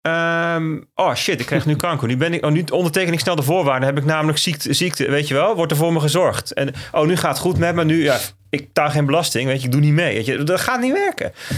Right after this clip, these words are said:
Speaker 1: Eh, dus je, dus zelfs
Speaker 2: Ja, je
Speaker 1: in een
Speaker 2: kunt
Speaker 1: soort
Speaker 2: nog een
Speaker 1: van
Speaker 2: andere kant op, hè? Dus, dus dat het allemaal marktwerking is. Dus dan moet je gespaard hebben en een vang-, zelf je vangnet verzorgen. Dat is ook nog een richting die je op kan. En dus dan, dan word je ziek en dan koop je zorg.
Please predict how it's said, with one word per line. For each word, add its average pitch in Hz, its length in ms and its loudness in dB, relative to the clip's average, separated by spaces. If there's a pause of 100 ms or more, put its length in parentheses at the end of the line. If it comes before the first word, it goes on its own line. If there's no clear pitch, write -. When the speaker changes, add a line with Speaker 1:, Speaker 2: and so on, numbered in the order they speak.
(200)
Speaker 1:
Eh, 123 120 0
dus 147 140 0
je, 147 160 -2 (560)
dus 135 140 0
zelfs 202 280 2
Speaker 2:
Ja, - 40 2
je 110 40 4
Speaker 1:
in 147 60 4
een 147 60 2
Speaker 2:
kunt 143 120 2
Speaker 1:
soort 147 120 4
Speaker 2:
nog 127 80 0
een 143 60 4
Speaker 1:
van 131 80 4
Speaker 2:
andere 123 220 2
kant 127 300 2
op, 139 140 0
hè? 131 140 2
Dus, 139 180 -2
dus 104 200 -4
dat 107 180 0
het 104 120 -2
allemaal 101 420 0
marktwerking 110 720 -2
is. 127 200 -4
Dus - 160 -4
dan 95 180 -2
moet 101 160 -2
je 95 100 -2
gespaard 107 500 -4
hebben 92 420 -4
en 101 140 -6
een 90 100 -4
vang-, 101 320 -2
zelf 104 360 0
je 95 120 -4
vangnet 107 440 -2
verzorgen. 110 640 -4 (520)
Dat 107 120 -4
is - 80 -4
ook 101 180 0
nog 107 140 -2
een 107 80 0
richting 110 340 -4
die 104 100 -2
je 101 60 0
op 101 220 -2
kan. 131 440 -4
En 98 100 -8
dus 101 160 -4
dan, 92 240 -4
dan 87 360 -4
word 98 200 -4
je 92 80 -6
ziek 98 280 -4
en 87 100 -2
dan 87 200 -6
koop 98 300 0
je 98 100 -4
zorg. 92 440 -4